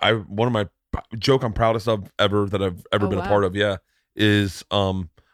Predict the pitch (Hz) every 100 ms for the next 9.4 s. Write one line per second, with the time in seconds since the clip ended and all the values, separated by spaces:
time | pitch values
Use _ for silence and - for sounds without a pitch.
0 | - 104 117 104 107 101 101 98 - 104
1 | 95 98 - - 107 98 - - 85 87
2 | - 69 - 98 113 127 165 175 175 _
3 | _ 208 233 180 - 110 104 92 - -
4 | - _ _ - 104 95 85 _ _ _
5 | _ _ _ - 110 113 90 - - _
6 | _ _ 113 113 - - 104 90 95 90
7 | 87 - 87 80 - 196 214 220 196 180
8 | 170 - 214 233 110 151 127 123 110 139
9 | 123 - 110